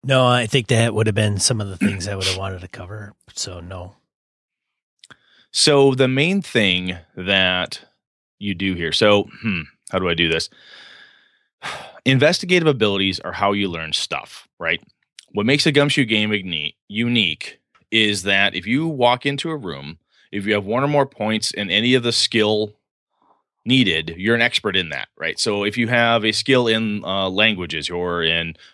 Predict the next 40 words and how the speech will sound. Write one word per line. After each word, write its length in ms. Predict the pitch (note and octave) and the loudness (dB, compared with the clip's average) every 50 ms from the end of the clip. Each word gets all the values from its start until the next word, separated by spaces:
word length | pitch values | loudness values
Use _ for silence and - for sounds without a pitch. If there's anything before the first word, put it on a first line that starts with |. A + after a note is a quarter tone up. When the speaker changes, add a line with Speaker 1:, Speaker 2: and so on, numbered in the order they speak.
| _ _ | _ _
Speaker 2:
biomechanics 800 | G#2+ G#2 G#2+ G#2+ G#2+ G2+ - - - C#3 B2+ G#2+ E2+ D#2 - - | 0 2 2 2 2 0 -2 0 2 2 4 4 2 0 -2 -4
or 60 | F#2 | -6
interpersonal 880 | F2 G2 G2+ F#2+ F#2 - A#2 A2+ G#2+ - - G#2 G2+ F#2+ F#2+ F#2 F2+ F2 _ _ _ _ _ _ _ _ _ _ _ - F#2+ - | -6 -6 -8 -8 -8 -6 -6 -4 -4 -6 -6 -6 -6 -6 -6 -6 -8 -12 _ _ _ _ _ _ _ _ _ _ _ -20 -16 -6
skills 540 | - - - - C3+ B2+ G#2+ G2 F#2 E2+ E2 | -6 -2 2 4 4 4 4 2 0 -4 -6
or 140 | E2 D#2 D#2 | -8 -6 -2
technical 460 | - - A2 - A#2+ G#2 - F#2+ F#2 | -2 -2 0 0 -2 -4 -4 -4 -2
knowledge 400 | F#2 G2 G#2+ G#2+ G2+ F2+ E2+ E2 | 0 2 2 2 2 2 0 -2
or 40 | F2+ | -6
whatever 260 | F2 E2+ F2 E2+ E2+ | -6 -6 -4 -4 -2
it 60 | F2 | 0
is, 180 | F2+ F2 E2 - - - - _ _ _ | 0 0 -2 -4 -10 -18 -20 _ _ _
you, 220 | - B2+ C3+ C#3 - | 2 4 4 4 2
you're 120 | C3+ C3+ C3 | 2 2 4
an 60 | B2 | 4
expert 320 | A#2 G#2+ - - F2+ D#2 C#2 | 2 0 -2 -6 -8 -8 -8
at 160 | C2+ - - | -10 -10 -10
that. 160 | - - A1+ | -12 -12 -8
You're 220 | C#2 F#2 G2+ G2+ | -4 -4 -4 -4
basically 460 | F2+ - G2+ F#2+ F2+ - F#2 F2+ F#2 E2+ | -2 -2 -4 -4 -4 -4 -6 -6 -6 -4
badass 640 | - F2+ E2+ E2 D2+ C#2+ D2 C#2 B1+ - - - | -2 0 0 0 0 -2 -4 -4 -4 -6 -8 -10
in 240 | - - E2 D2+ D2+ - | -10 -10 -12 -12 -12 -10
terms 320 | - G2 F2 E2 D#2+ C#2+ | -10 -8 -8 -8 -8 -6
of, 180 | E2 D2 C#2+ C2+ | -8 -8 -6 -8
uh, 180 | D2 C#2 C#2+ C#2 - _ _ _ _ _ _ _ _ _ _ _ _ _ _ _ _ _ _ - | -8 -8 -8 -10 -14 _ _ _ _ _ _ _ _ _ _ _ _ _ _ _ _ _ _ -10
I 60 | - F2+ | -10 -4
believe 240 | E2+ A2 A2+ G#2 | 0 0 0 2
that's 180 | F2 F#2+ F2 - | 0 0 0 0
how 120 | - F2+ | -2 -2
Ken 200 | - - A#2+ G2+ | 0 0 0 0
Hite 180 | F2+ G2 G2 C#2+ | 0 0 -2 -2
refers 340 | E2+ E2+ - G2 F#2+ F2 - | -4 -6 -4 -4 -2 -2 -2
to 140 | - G2+ F#2 | -2 -2 -2
it 160 | F2 F2 - _ _ _ - - - - _ | -2 -4 -6 _ _ _ -20 -20 -20 -14 _
in 320 | - F#2 F#2 F2+ F2 E2+ D#2 | 0 2 2 2 0 0 0
the, 180 | E2 D#2+ D#2 | 0 2 2
uh, 140 | D#2 D#2 D2+ | 0 0 -2
Nice 220 | D2+ D#2+ E2+ - | -2 -2 -4 -4
Black 260 | - D2 C#2 C#2 - D#2+ | -4 -6 -6 -4 -2 -2
Agent 280 | D2+ D2 C#2+ D2 B1+ | -2 -2 -4 -4 -4
stuff. 300 | - - A1+ - - - | -4 -4 -4 -6 -8 -12